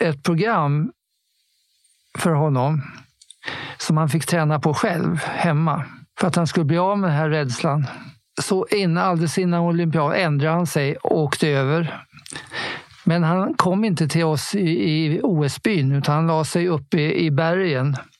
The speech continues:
Han var så rädd alltså, så att han ville inte ens vara i O S-byn. Och där uppe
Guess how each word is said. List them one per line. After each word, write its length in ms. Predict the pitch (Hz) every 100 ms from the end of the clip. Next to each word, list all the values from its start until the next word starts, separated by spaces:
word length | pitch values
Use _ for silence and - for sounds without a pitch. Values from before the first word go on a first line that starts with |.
| - - - - -
Han 240 | - 165 165
var 120 | 175
så 160 | - 180
rädd 340 | 196 202 170
alltså, 280 | 151 - 156
så 140 | 165
att 160 | 151 143
han 180 | 156 160
ville 200 | 165 156
inte 160 | 143
ens 220 | 156 147
vara 220 | 160 160 170
i 60 |
O 140 | 151 135
S-byn. 520 | 120 - 165 127 117 - _ _ _ _ -
Och 60 | 160
där 200 | 190 214
uppe 420 | 156 - 175